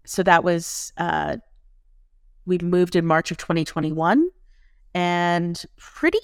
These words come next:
immediately after we moved, uh, Richard reached out to the various,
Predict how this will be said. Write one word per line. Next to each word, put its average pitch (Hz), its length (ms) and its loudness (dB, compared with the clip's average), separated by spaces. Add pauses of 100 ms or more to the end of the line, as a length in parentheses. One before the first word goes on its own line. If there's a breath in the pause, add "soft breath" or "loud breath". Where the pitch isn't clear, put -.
immediately 190 1120 -2
after 170 340 -2
we 165 160 -2
moved, 175 840 -2 (420)
uh, 175 300 4
Richard 202 440 0
reached 190 320 0
out 175 340 2
to 180 560 0
the 170 120 -4
various, 165 880 -4